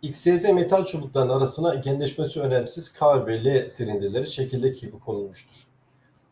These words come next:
Ortam sıcaklığı artırıldığında K ok yönünde dönerken L dönmeden ok yönünde öteleme hareketi yapıyor. Buna göre X, Y, Z metal çubuklarının uzama katsayıları arasındaki ilişki soruluyor. Burada bu dönme hareketinin olabilmesi için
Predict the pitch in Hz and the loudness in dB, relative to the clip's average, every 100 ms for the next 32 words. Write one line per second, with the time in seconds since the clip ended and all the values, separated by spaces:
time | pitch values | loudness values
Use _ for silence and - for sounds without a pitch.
0 | _ 131 135 185 190 190 156 135 120 131 | _ 0 0 0 -2 -4 -2 2 0 0
1 | 170 170 131 123 - 117 107 98 95 90 | -4 -2 2 2 0 -8 -4 -2 -2 -2
2 | - - _ _ - 156 165 135 131 120 | -6 -8 _ _ 0 4 4 2 -2 -6
3 | 92 90 127 120 - 113 135 135 - 156 | -6 -6 -6 -6 -6 -6 -4 -6 -6 -8
4 | 131 147 151 131 151 151 104 101 135 - | -4 -4 -4 -2 0 0 -2 -4 -6 -8
5 | _ _ _ _ _ _ _ _ 160 160 | _ _ _ _ _ _ _ _ -2 0
6 | 131 107 117 156 135 139 135 127 117 - | -4 -4 -4 -6 -4 -2 0 0 0 -4
7 | 101 101 98 - 90 - - 165 120 104 | -8 -4 -6 -6 -20 -18 -6 -2 0 -2
8 | 143 139 131 - 135 139 139 135 135 127 | -4 -6 -8 -2 0 0 -2 -4 -4 -6
9 | 117 - - 104 147 170 123 123 120 117 | -10 -14 -8 -6 -6 -10 -6 -2 -2 -4
10 | 104 - 95 95 113 101 - 131 147 117 | -12 -12 -12 -10 -8 -8 -10 -14 -12 -10
11 | 98 - - _ _ _ _ _ _ _ | -10 -10 -16 _ _ _ _ _ _ _
12 | - - 143 139 139 139 - _ _ _ | -14 -4 -2 0 0 -2 -4 _ _ _
13 | _ 180 185 185 175 175 180 185 175 165 | _ 0 2 2 0 0 2 2 2 -2
14 | 156 160 143 143 139 143 147 139 147 117 | -6 -4 0 0 -2 -4 -6 -4 -6 -6
15 | - | -8